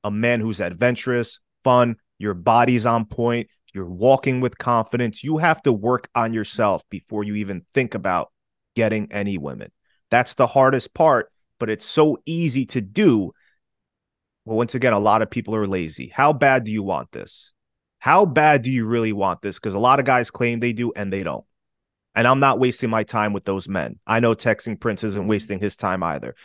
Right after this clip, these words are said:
We're only helping those men that want help with women, that are hungry.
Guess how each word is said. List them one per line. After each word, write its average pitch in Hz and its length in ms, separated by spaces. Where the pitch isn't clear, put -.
We're 107 180
only 165 220
helping 139 360
those 120 280
men 113 280
that 107 200
want 123 360
help 123 380
with 110 320
women, 87 380
that 110 140
are 104 100
hungry. 80 600